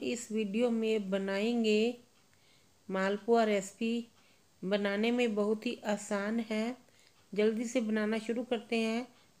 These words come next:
सबसे पहले गणेश जी को नमन। हमें चाहिए चीनी, गेहूं का आटा, पानी,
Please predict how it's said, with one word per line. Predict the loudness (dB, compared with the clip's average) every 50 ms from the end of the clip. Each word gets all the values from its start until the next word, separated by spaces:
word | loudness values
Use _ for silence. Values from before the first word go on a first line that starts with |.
| -8
सबसे | -4 -4 -4 -4 -2 0 0 0
पहले | 2 0 2 2 2 2
गणेश | 2 2 2 2 2 0
जी | -2 -4 -4 0
को | 0 0 0
नमन। | 0 0 -2 -2 -2 -2 -2 -2 -4 -8 -14 -20 _ _ _ _ _ _ _ _ _ _ -6
हमें | -4 0 2 2 2 2
चाहिए | 4 4 4 4 4 4 2 2 2 2 0 -2 -8 -16 _ _ _ -4
चीनी, | 0 4 4 4 4 4 4 2 2 2 0 -2 -6 -14 _ _ _ _ _ -20 -20 -20 _ _ _ _ _ -8
गेहूं | -4 0 2 2 2 2 0 -2
का | -2 0 0 0
आटा, | 0 -2 -6 -8 -6 -6 -6 -4 -2 0 0 0 0 -2 -4 -8 -14 -20 _ _ -20 -20 -20 -20 _ _ _ _ _ _ _ _ _ _ _ _ _ _ _ _ _ _ _ _ _ _ _ _ -20 -20 -20 -20 _ -2
पानी, | 0 2 2 2 2 2 0 0 0 0 0 -2 -6